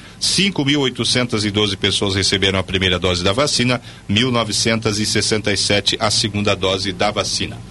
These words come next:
Vamos aos números de Santa Catarina, boletim da Secretaria de Estado da Saúde. E aqui, antes de trazer os números,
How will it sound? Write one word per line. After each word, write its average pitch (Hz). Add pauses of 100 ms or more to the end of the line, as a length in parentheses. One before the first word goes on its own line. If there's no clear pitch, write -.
(320)
Vamos 127
aos 120
números 120
de 110
Santa 110
Catarina, 113
boletim 104
da 101
Secretaria 110
de 104
Estado 101
da 95
Saúde. 123
E -
aqui, 117
antes 117
de 104
trazer 98
os 92
números, 127